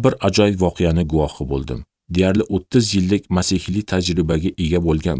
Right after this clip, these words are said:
bir birodarimiz bilan xizmat yuzasidan uchrashib, gaplashib o'tirgan edik. Birodarimizning yonida o'n uch yoshli nabirasi ham bor edi. Albatta, nabirasining ota-onasi ham masihiy, lekin bolalar tarbiyasiga unchalik ko'p vaqt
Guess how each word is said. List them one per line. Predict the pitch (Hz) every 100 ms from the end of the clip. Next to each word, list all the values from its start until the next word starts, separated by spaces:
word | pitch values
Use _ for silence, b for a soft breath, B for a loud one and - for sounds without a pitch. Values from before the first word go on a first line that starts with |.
| 73
bir | 110 95
birodarimiz | 85 76 76 78 101 110
bilan | 73 65 - _ -
xizmat | 90 104 113
yuzasidan | 92 90 85 - 95
uchrashib, | 87 - 76 - 87
gaplashib | - 80 80 73 -
o'tirgan | - - 73 69
edik. | 64 64 - _ _ _ _
Birodarimizning | 95 98 107 107 104 101 120 107
yonida | 92 85 110 120 _ -
o'n | 98 110 _
uch | 104 95 -
yoshli | 92 - 107 87
nabirasi | 85 85 80 - -
ham | 71
bor | 71 69
edi. | 64 62 - _ _ _ _ _ 104
Albatta, | 107 117 101 - 73 - -
nabirasining | 98 104 110 104 - 123
ota-onasi | - 98 104 101 90 -
ham | - 110 78 _
masihiy, | 87 82 82 - 71 67 - _ _ 95
lekin | 107 - 87 85
bolalar | 92 87 107
tarbiyasiga | - 92 87 85 - 82 90 -
unchalik | 107 110 101 90
ko'p | - 78
vaqt | - 85 -